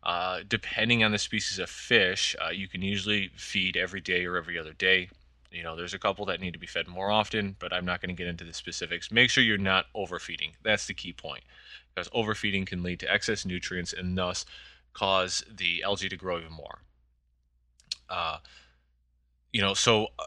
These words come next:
you know, other ways to get rid of it. Once you get those two things under control,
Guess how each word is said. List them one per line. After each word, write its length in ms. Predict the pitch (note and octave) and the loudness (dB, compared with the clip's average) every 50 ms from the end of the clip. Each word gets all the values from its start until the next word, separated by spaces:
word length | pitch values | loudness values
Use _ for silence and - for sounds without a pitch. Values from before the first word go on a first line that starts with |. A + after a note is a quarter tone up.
| - - | -8 0
you 100 | C#3+ C#3 | 4 4
know, 120 | B2 A#2 A#2 | 6 6 6
other 160 | B2 B2+ B2+ | 4 4 4
ways 200 | B2+ B2 A#2 - | 2 2 2 2
to 40 | - | 2
get 140 | - A2+ G#2 | 2 2 2
rid 160 | G#2+ G#2+ A2+ | 2 2 2
of 100 | A2+ G#2+ | 4 6
it. 280 | A#2 A2+ - - A2+ A2 | 4 4 4 2 -2 2
Once 260 | A#2 B2 B2+ - - | 4 4 4 6 6
you 220 | C#3 B2+ A#2+ A#2 A2 | 6 6 4 4 0
get 300 | C3 - C3 B2 - A#2 | 2 2 2 2 4 4
those 280 | A#2 A#2 A#2+ A2+ - | 4 4 4 4 2
two 180 | - - B2+ A2+ | 2 2 2 2
things 320 | - A#2 G#2+ G#2 G2 - | 2 0 0 0 0 -2
under 200 | A2 G2 G2 F#2 | 0 0 0 -2
control, 680 | - - F#2+ F#2 - - - G#2+ G#2 G#2+ G#2+ A2 A2 A2 | -2 -2 -4 -2 -2 0 0 2 2 2 2 0 -2 -4